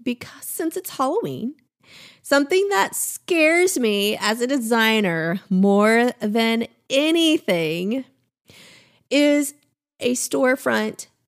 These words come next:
that is all over the place or is not well designed. That's not to say that I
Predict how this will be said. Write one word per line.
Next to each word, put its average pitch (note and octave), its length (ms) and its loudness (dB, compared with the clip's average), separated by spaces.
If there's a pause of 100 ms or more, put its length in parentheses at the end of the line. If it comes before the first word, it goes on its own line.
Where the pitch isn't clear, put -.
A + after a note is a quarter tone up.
(200)
that G3 600 0 (260)
is A3 260 0 (380)
all B3+ 440 2
over A#3+ 280 2
the A3+ 100 0
place G#3 580 -2 (140)
or F3 420 0
is F3+ 420 0 (120)
not F3 800 -6
well C#3+ 280 -2
designed. E3 840 -8 (220)
That's F3+ 280 -10
not F3+ 200 -4
to C#4+ 100 -4
say E3 560 -6 (180)
that F3 320 -6 (120)
I F#3 480 -2